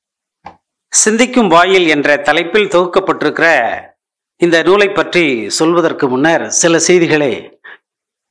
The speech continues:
உங்களிடையே பகிர்ந்து கொள்ள விரும்புகிறேன். பூவே பூச்சொடவான்னு ஒரு திரைப்படம், அது ஒரு இருபது ஆண்டுகளுக்கு முன்னாடி பார்த்தது. ஆனால் அந்த படம் பார்க்கும்போது எனக்கு ஒண்ணுமே புரியல. ஆனா பாட்டு நல்லா இருக்கு,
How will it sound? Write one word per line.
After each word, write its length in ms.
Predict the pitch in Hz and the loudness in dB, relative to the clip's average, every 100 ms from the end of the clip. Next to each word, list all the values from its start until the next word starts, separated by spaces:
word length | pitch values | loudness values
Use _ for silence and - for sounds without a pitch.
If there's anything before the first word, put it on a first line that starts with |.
| 170 | 2
உங்களிடையே 440 | 160 156 147 151 147 | 2 2 2 0 0
பகிர்ந்து 300 | 139 139 135 | -2 0 -2
கொள்ள 180 | 117 | -2
விரும்புகிறேன். 540 | 110 104 98 - - - _ _ _ _ _ _ _ _ - _ _ _ _ _ - _ - | -4 -6 -8 -10 -16 -20 _ _ _ _ _ _ _ _ -20 _ _ _ _ _ -20 _ 0
பூவே 220 | 277 285 175 | 4 4 2
பூச்சொடவான்னு 800 | 175 220 220 196 180 160 156 180 | 0 0 2 2 4 4 4 2
ஒரு 160 | 165 | 0
திரைப்படம், 580 | 120 147 147 120 107 - - - - - _ _ - | 0 -2 -2 -4 -8 -12 -20 -20 -20 -20 _ _ -10
அது 580 | 131 139 160 160 147 143 | -4 0 2 2 2 0
ஒரு 200 | 147 147 139 131 - _ - - | 0 0 -2 -6 -18 _ -4 2
இருபது 280 | 190 190 | 4 4
ஆண்டுகளுக்கு 540 | 190 226 214 202 190 175 | 4 2 0 0 0 2
முன்னாடி 240 | 196 196 | 0 0
பார்த்தது. 560 | 156 151 - 127 - _ - - _ _ - | 0 0 -2 -8 -10 _ -20 -20 _ _ -2
ஆனால் 240 | 190 240 | 0 2
அந்த 160 | 214 202 | 2 2
படம் 220 | 214 240 | 2 2
பார்க்கும்போது 360 | 214 185 214 226 | 0 0 0 0
எனக்கு 200 | 190 156 | 2 2
ஒண்ணுமே 240 | 175 214 | 0 0
புரியல. 440 | 190 180 196 170 - - _ _ _ _ _ _ - | -2 0 0 0 -4 -14 _ _ _ _ _ _ -2
ஆனா 140 | 240 | 0
பாட்டு 320 | 247 254 254 | 2 0 0
நல்லா 240 | 214 180 180 | -2 0 -2
இருக்கு, 280 | 156 160 | -4 -6